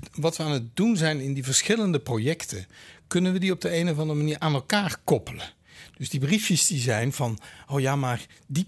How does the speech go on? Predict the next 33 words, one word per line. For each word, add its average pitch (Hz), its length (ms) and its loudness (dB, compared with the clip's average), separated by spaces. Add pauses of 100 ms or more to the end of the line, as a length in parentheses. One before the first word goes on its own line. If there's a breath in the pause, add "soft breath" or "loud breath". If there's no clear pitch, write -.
partner 156 420 2
die 135 100 0
heeft 139 160 2
eigenlijk 170 400 -2
ook 160 120 -2
wat 143 120 -2
met 117 180 -6
die - 160 -18
partner 131 380 -2
te - 120 -10
maken." 107 280 -4
Of 127 120 -4
die 156 140 0
manier 170 260 2
van 135 240 -6
aanpak, 190 640 0 (500 loud breath)
die 147 220 0
zien 160 280 2
we 147 60 2
nu 147 220 0
ook 123 220 -6
in 117 120 -4
die 208 140 4
manier. 104 640 0 (460 loud breath)
Zodat 165 540 0
je, 135 320 -2 (240)
het, - 140 -8
ons 143 240 -2
grote 135 400 -2
doel 247 220 2
is 185 180 0
natuurlijk 117 600 -6 (720 soft breath)
dat 156 380 -4